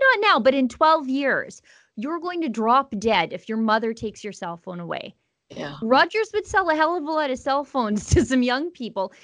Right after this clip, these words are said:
Speaker 1: if they were able to convince young people that they were gonna die if their mothers took their cell phone away. That's very similar to what
Speaker 2: Yes.
Speaker 1: Greta is, is experiencing right now. And it,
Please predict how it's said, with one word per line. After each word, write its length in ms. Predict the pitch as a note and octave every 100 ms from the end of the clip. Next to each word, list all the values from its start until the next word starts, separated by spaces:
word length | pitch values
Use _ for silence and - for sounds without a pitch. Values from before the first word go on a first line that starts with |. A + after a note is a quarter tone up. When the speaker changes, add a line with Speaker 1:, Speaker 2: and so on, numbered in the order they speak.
| -
Speaker 1:
if 140 | C4+ B3+
they 120 | F4
were 160 | F4+ D#4+ -
able 420 | C#4+ F4+ F4+ F4
to 140 | - E4
convince 800 | - C#4+ B3 C#4+ D#4+ D4+ - - _ _ _ _
young 420 | A3 C4+ C#4+ D4
people 540 | C4+ B3 A3+ G#3 F#3+ - _
that 120 | G#3
they 140 | G#3 C4+
were 160 | D4
gonna 220 | D4+ D4+ C#4+
die 440 | B3+ B3 G3 E3+ C#3
if 140 | -
their 100 | G#3+
mothers 360 | G#3 G3+ G3+ G3+
took 160 | G#3+ G#3
their 100 | F#3+
cell 240 | G3 F3+
phone 200 | F3 F#3
away. 240 | E3+ D#3 - - _ _ _
That's 260 | F#3+ B3+ -
very 560 | B3+ C#4 D4+ D#4 D4+ C#4 _
similar 640 | - C#4+ C#4 B3 E3 - - _ _
to 120 | C4+
what 340 | A#3 A#3+ F3 G3
Speaker 2:
Yes. 400 | - _ - -
Speaker 1:
Greta 560 | A3+ A3+ C4+ D#4+ C4+ A#3
is, 240 | A3+ A3+ _ _ - F3+ - -
is 200 | B3+ B3
experiencing 640 | B3 - C4 C#4 C4+ A#3
right 200 | G#3+ A2+
now. 300 | A#3+ C4+ A#3
And 400 | - A#3 A#3 A3+ - _ _ -
it, 140 | E3+